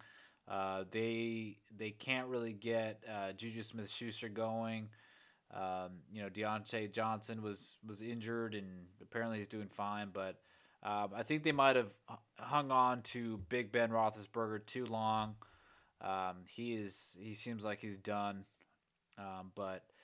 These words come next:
uh, you know, they weren't a real, a legitimate eleven and oh team last year. Um, now, you know, they're at one and one. There's a lot of teams that are one and one, um, so far, but,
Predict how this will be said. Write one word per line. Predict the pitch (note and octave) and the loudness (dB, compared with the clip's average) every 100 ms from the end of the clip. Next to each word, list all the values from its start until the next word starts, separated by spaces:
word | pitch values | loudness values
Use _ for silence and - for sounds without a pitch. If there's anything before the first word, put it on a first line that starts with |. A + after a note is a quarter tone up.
| - _ _ | -20 _ _
uh, | - F#2+ | -4 -2
you | G#2 | 0
know, | B2 A#2 G#2+ - B2 A#2 | 2 0 -2 -16 -8 4
they | D3 | 6
weren't | D#3+ D#3+ D3 | 6 4 4
a | |
real, | A#2+ C3 C3+ C3 B2+ | 4 6 8 8 6
a | |
legitimate | B2 A2+ A2 B2 A#2+ A#2+ A#2 - _ | 2 0 0 0 2 0 0 -4 _
eleven | C3 A#2+ A2+ A2+ | -2 0 0 0
and | A2+ | 0
oh | A2 | 0
team | G#2+ - A2+ A2 | -2 -2 -2 0
last | A2 A2 - A2 | 0 -2 -4 -4
year. | A2+ A2+ A2+ G#2+ A2 - - - _ G2 | 0 0 0 -2 -6 -20 -20 -20 _ -4
Um, | G2 F#2+ | -2 0
now, | A2+ A#2 A#2 | 2 6 6
you | A2+ A2 | 6 2
know, | G#2 | 2
they're | G#2+ | 2
at | G#2 | 2
one | G2+ A2+ | 0 -2
and | A2 G#2+ | -2 0
one. | A2+ | 0
There's | B2 C#3 | 0 6
a | C#3 | 8
lot | C3+ | 8
of | - | 6
teams | C3 A#2 | -2 0
that | A2 | 0
are | |
one | G#2+ A2 | 0 0
and | G#2 | 0
one, | G#2 G#2+ G#2 - | 0 -2 -6 -10
um, | G#2 G#2 G2 | -6 -6 -4
so | A2 G2 | -4 -4
far, | - G2+ G2+ | 0 2 2
but, | F#2 G2 F#2+ | 0 -2 -4